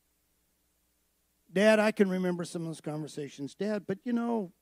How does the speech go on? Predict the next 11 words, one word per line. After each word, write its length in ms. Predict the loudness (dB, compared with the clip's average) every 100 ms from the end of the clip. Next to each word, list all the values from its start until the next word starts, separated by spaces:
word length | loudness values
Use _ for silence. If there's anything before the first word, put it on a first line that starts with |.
| _ -8
all 140 | -6
the 120 | 0 2
other 180 | 2
kids 360 | 0 0 0 -2
are 80 | -8
kinda 280 | -4 -4 -2
doing 260 | -4 -2
this 200 | -4 -4
and 120 | -4
that, 260 | -4 -4 -6
and 140 | -8